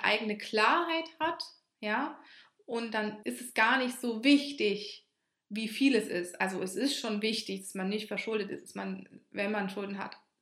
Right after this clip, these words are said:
sich aus den Schulden, äh, rauskatapultiert und so weiter und so fort. Aber am Ende geht's wirklich darum, wie habe ich das, was ich, äh, ne, also finanziell jetzt,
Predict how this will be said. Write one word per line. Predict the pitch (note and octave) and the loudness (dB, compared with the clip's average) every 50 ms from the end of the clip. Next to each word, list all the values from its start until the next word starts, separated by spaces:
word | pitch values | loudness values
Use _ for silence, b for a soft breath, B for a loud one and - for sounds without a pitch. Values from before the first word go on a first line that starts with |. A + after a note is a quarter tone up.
| _ G#3+ | _ -8
sich | G#3+ G#3+ - | -8 -6 -4
aus | - F#3+ G3 F#3+ | -2 -2 -2 -4
den | G3 G3+ - | -6 -10 -8
Schulden, | - G3+ G3 G3 G3 F#3+ F#3+ B B B B B B B | -6 -6 -6 -6 -8 -10 -10 B B B B B B B
äh, | - | -12
rauskatapultiert | F#3+ - F#3 F#3+ F#3+ - - G3 F#3+ F#3 - F#3 - - F#3+ - - | -6 -4 -4 -4 -4 -4 -6 -6 -6 -6 -6 -8 -10 -10 -10 -8 -8
und | G3 F#3+ | -8 -8
so | F#3+ | -6
weiter | F#3 F#3 F#3 F#3 | -8 -8 -8 -10
und | F3+ | -12
so | - - | -14 -14
fort. | - - G#3+ G3 - b b b b b | -10 -8 -8 -8 -8 b b b b b
Aber | - F#3 F#3 | -8 -8 -8
am | F3+ - | -6 -4
Ende | - A3 B3 C4 B3+ | -2 0 0 0 -2
geht's | B3 - G#3 G#3 - G3+ | -4 -4 -6 -8 -8 -8
wirklich | G3+ G3 G#3 - | -8 -8 -8 -8
darum, | - G3+ F#3+ F#3+ G3+ G3 G3 F#3+ G3 | -6 -6 -6 -6 -6 -6 -6 -6 -8
wie | G3 G#3+ A#3+ C4 C#4 - | -4 0 0 2 2 2
habe | A3 A3 A3 A3+ A#3 | 2 2 2 2 0
ich | G#3+ G#3+ - - | -2 -6 -6 -4
das, | - C#4 D#4 D4+ D4+ - - - - - | -2 0 0 0 -2 -8 -12 -14 -16 -10
was | G#3+ G#3 G3 G3 G3 - | -6 -4 -4 -4 -4 -6
ich, | - A#3 - - - - A#3 A3 G#3+ - _ _ - - - - | -6 -6 -6 -8 -10 -12 -12 -16 -18 -20 _ _ -18 -18 -14 -12
äh, | - | -6
ne, | - G#3+ B3+ C4+ | 0 0 2 2
also | - A3 G#3 G3+ | 0 -2 -4 -6
finanziell | G3+ - A3+ A3+ A3 G#3+ A3 A3+ G#3+ G#3+ G#3+ | -8 -8 -6 -6 -6 -4 -2 -2 0 0 0
jetzt, | G#3+ G#3+ G#3+ - | 0 -2 -4 -10